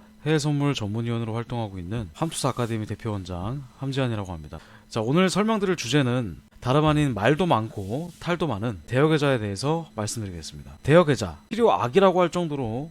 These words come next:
정말 많은 초기 투자자분들이 해외 선물을 처음 시작할 때 대여계좌를 사용을 하는데요. 거의 대다수의 사람들이 대여계좌인지 아니면 증권사인지 그 구분도 명확하게 할 수 없을 정도로 잘 모르시는 분들이 많습니다. 실제로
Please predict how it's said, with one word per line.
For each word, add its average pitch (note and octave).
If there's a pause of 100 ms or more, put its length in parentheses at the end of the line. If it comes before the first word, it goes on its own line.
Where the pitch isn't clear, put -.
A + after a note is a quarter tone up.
(140)
정말 A#2+ (120)
많은 C#3 (100)
초기 F#3
투자자분들이 G#2+ (200)
해외 F3+
선물을 C#3
처음 E3
시작할 D3+
때 G#2
대여계좌를 C#3+
사용을 C#3
하는데요. F#2
거의 G3
대다수의 G3
사람들이 F3 (180)
대여계좌인지 B2 (120)
아니면 A#2 (100)
증권사인지 D3
그 -
구분도 B2+
명확하게 C3
할 C#3
수 -
없을 C3+
정도로 F2+ (140)
잘 A2+
모르시는 C3
분들이 G#2+
많습니다. E2+
실제로 C3